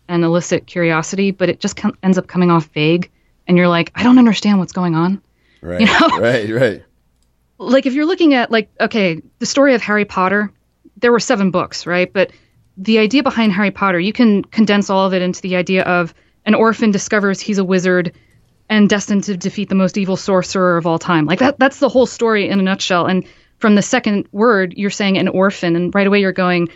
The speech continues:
Speaker 1: "Oh, that's so interesting," 'cause that elicits sympathy and
Speaker 2: Mm.
Speaker 1: curiosity, and it, it tells you a lot about what you need to know, you know, who's involved and what's going on.
Speaker 2: Absolutely,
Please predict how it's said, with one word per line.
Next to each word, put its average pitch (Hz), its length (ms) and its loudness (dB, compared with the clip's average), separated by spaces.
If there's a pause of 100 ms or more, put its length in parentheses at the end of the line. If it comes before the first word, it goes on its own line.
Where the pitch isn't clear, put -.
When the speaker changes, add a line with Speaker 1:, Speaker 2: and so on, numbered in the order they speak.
(420)
Speaker 1:
"Oh, 220 120 4
that's 190 200 0
so 196 180 0
interesting," 196 460 -4
'cause 185 100 -4
that 196 140 0
elicits 190 420 -2
sympathy 202 800 0
and 170 240 2
Speaker 2:
Mm. 165 40 -4
Speaker 1:
curiosity, 190 920 0 (400)
and 185 360 2
it, 185 220 -2
it 196 140 -8
tells 277 180 2
you 254 100 4
a 226 40 2
lot 247 160 2
about 190 180 -2
what 208 220 -4
you 208 80 0
need 202 220 0
to 196 100 -4
know, 185 380 0 (260)
you 202 100 0
know, 185 140 4
who's 233 240 2
involved 196 540 2
and 185 180 -2
what's 185 160 -4
going 185 280 0
on. 170 300 -4 (760)
Speaker 2:
Absolutely, 78 640 -14